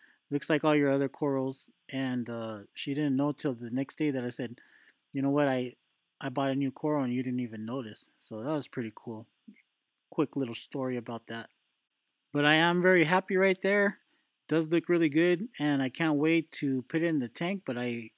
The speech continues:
before I do that, I am gonna dip my corals because,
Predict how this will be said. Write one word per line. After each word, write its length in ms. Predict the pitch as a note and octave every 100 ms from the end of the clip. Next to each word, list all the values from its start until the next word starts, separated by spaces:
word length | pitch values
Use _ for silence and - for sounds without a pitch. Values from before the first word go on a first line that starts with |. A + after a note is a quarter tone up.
| _ _
before 340 | - - G#3+
I 60 | F#3
do 240 | B2 B2+
that, 240 | C3 B2+ B2+ _ _ _ _ _ -
I 100 | B2+
am 160 | E3+
gonna 180 | F#3 F3+
dip 220 | C3+ D#3+
my 180 | E3 C#3
corals 460 | - F3+ G#3 F3 A#2
because, 580 | C3+ - E3+ C#3+ B2+